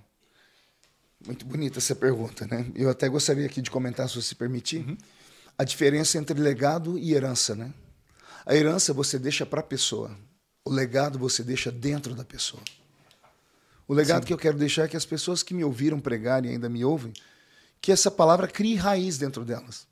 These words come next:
Speaker 1: E que elas possam acreditar que aquilo que Deus fez na minha vida, Ele pode fazer na vida de qualquer pessoa. Porque ninguém nasce com uma estrela na testa. As pessoas têm que entender que a salvação é pra todos. É um presente pra todos. O problema é o que você faz com ela.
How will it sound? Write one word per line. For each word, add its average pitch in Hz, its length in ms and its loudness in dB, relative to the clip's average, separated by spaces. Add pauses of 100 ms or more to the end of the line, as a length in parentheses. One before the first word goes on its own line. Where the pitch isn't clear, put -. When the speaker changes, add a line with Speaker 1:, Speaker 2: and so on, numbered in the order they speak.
(460)
Speaker 1:
E 131 60 -6
que 139 100 0
elas 147 140 2
possam 165 240 0
acreditar 156 440 -2
que 156 120 -2
aquilo 196 220 -2
que 185 100 -8
Deus 160 200 2
fez 156 200 0
na 151 60 0
minha 131 140 0
vida, 170 200 0
Ele 185 80 2
pode 190 180 -6
fazer 185 220 -2
na 202 100 -6
vida 180 200 -6
de 170 80 -12
qualquer 170 320 -4
pessoa. 165 500 -6 (500)
Porque - 200 2
ninguém 208 320 2
nasce 180 400 4
com 165 100 -6
uma 143 100 0
estrela 127 400 0
na 117 140 -6
testa. - 420 -6 (880)
As - 140 -8
pessoas 151 280 0
têm 170 120 -4
que 165 100 -4
entender 143 320 0
que 156 120 -2
a 131 40 2
salvação 156 520 2
é 175 60 -4
pra 151 180 -6
todos. 123 560 -6 (600)
É 131 160 0
um 147 120 0
presente 143 500 0
pra - 300 -2
todos. - 500 -6 (600)
O 143 100 -4
problema 175 480 2
é 160 100 4
o 170 80 -2
que 175 160 -10
você 196 240 4
faz 202 320 2
com 147 160 -2
ela. - 260 -8